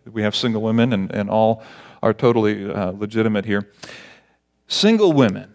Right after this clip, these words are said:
okay, what, what should we look at? In the book of First Corinthians, I'm just gonna throw it up here rather than turn to it. First Corinthians seven thirty-four.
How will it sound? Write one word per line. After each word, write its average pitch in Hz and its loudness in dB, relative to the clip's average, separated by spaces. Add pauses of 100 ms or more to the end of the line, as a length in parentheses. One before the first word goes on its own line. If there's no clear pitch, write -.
okay, 120 2
what, 135 0
what 131 0
should 170 0
we 147 4
look 131 2
at? 90 -4 (260)
In 131 0
the 127 2
book 180 2
of 160 2
First 151 0
Corinthians, 131 0
I'm 120 -4
just 139 -6
gonna 123 0
throw 123 2
it 117 2
up 117 2
here 120 -2
rather 110 4
than 104 -2
turn 117 -2
to 101 -4
it. 104 -6
First 165 0
Corinthians 139 0
seven 127 0
thirty-four. 113 0